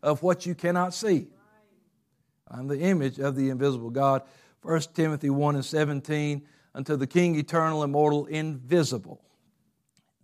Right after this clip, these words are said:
I'm just trying to drive the point home. You've got to remember that He is invisible. And then next, "That He is omnipresent." And so because God is a spirit, He can be everywhere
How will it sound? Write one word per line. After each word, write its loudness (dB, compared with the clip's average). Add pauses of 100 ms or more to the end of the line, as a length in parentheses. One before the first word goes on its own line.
(120)
I'm -10
just -10
trying -2
to -2
drive 2
the -8
point -4
home. -8
You've -6
got -6
to -14
remember -4
that -6
He -2 (260)
is -2 (220)
invisible. 0
And -6
then 2
next, 0 (340)
"That -4
He 2
is 2
omnipresent." 4 (540)
And -12
so 0
because 2
God 4
is 8
a 0
spirit, 0
He 0
can -6
be 0
everywhere 2